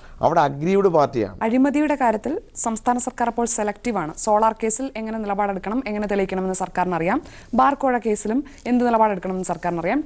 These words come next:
Speaker 2: ടി ഒ സൂരജിനെതിരെ കേസ് വന്നാലും എങ്ങനെ തെളിയിക്കണം, ഏതുവരെ പോകണമെന്ന് ഈ സംസ്ഥാന സർക്കാരിന് അറിയാം.
Speaker 1: ഷനി, അത് മുൻവിധിയോടെ സംസാരിക്കാം.
Speaker 2: അഴിമതിയോടുള്ള നിലപാട് ആപേക്ഷികമാണ്.
Speaker 1: അങ്ങനെയല്ല ഷനി,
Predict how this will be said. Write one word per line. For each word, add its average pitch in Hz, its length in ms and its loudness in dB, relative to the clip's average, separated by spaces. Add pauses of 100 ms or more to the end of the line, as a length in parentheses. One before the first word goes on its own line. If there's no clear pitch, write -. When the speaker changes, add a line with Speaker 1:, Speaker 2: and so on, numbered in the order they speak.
Speaker 2:
ടി 302 100 6
ഒ 339 80 6
സൂരജിനെതിരെ 262 580 2
കേസ് 220 200 2
വന്നാലും 196 380 0 (220)
എങ്ങനെ 285 280 6
തെളിയിക്കണം, 233 500 2 (240)
ഏതുവരെ 247 380 4
പോകണമെന്ന് 220 520 -6
ഈ 240 80 -2
സംസ്ഥാന 202 400 -4
സർക്കാരിന് 175 360 -2
അറിയാം. 160 240 -2
Speaker 1:
ഷനി, 165 100 2
അത് 185 200 0
മുൻവിധിയോടെ 170 460 4
സംസാരിക്കാം. 147 260 0
Speaker 2:
അഴിമതിയോടുള്ള 302 520 2
നിലപാട് 247 360 0
ആപേക്ഷികമാണ്. 196 680 -2
Speaker 1:
അങ്ങനെയല്ല 151 500 2
ഷനി, 95 380 -6